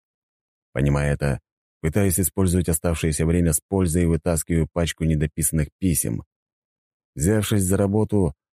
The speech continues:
увлекаюсь и останавливаюсь только, когда усталость всё же берёт вверх,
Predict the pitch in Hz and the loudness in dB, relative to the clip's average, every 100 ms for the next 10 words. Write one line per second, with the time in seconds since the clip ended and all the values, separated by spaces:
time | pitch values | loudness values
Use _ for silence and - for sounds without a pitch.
0 | - 87 123 123 117 117 110 98 95 107 | -4 0 2 0 0 2 2 0 0 0
1 | - 92 95 92 92 85 - 87 80 76 | 0 0 2 2 2 0 0 -2 -2 -4
2 | 78 78 80 76 - 95 90 78 - 90 | -2 0 0 0 0 0 2 0 -2 0
3 | 82 73 85 87 - 78 92 82 73 | 0 0 0 0 -2 -2 0 0 -4